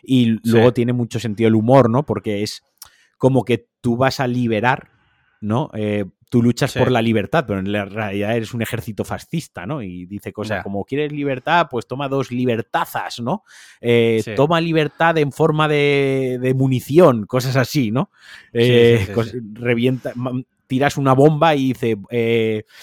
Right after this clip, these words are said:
Speaker 1: eh, "Llegando libertad", y de repente cae una bomba y lo aniquila todo, ¿no? Eh,
Speaker 2: Sí,
Speaker 1: cosas
Speaker 2: sí,
Speaker 1: así,
Speaker 2: sí.
Speaker 1: ¿no? Es, ya te digo, es
Speaker 2: Pues
Speaker 1: Starship
Speaker 2: igual le doy
Speaker 1: Troopers
Speaker 2: un
Speaker 1: llevado a
Speaker 2: tiento,
Speaker 1: los
Speaker 2: porque
Speaker 1: videojuegos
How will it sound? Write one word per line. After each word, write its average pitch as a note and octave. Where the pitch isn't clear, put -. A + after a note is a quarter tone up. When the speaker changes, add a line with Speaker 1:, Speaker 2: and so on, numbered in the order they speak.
Speaker 1:
eh, A2+
"Llegando C3
libertad", D3+
y G#2+
de G#2+
repente G#2+
cae A#2
una A#2
bomba A#2
y A#2
lo A#2+
aniquila A2+
todo, G#2+
¿no? D3
Eh, G#2+
Speaker 2:
Sí, G#2+
Speaker 1:
cosas G#2
Speaker 2:
sí, G2+
Speaker 1:
así, G2
Speaker 2:
sí. D#2
Speaker 1:
¿no? C3
Es, F#2
ya G#2
te G#2
digo, G2+
es -
Speaker 2:
Pues A2
Speaker 1:
Starship B2
Speaker 2:
igual C#3+
le F#3
doy F#3+
Speaker 1:
Troopers F3
Speaker 2:
un C#3
Speaker 1:
llevado -
a -
Speaker 2:
tiento, B2
Speaker 1:
los A#2+
Speaker 2:
porque A#2
Speaker 1:
videojuegos A#2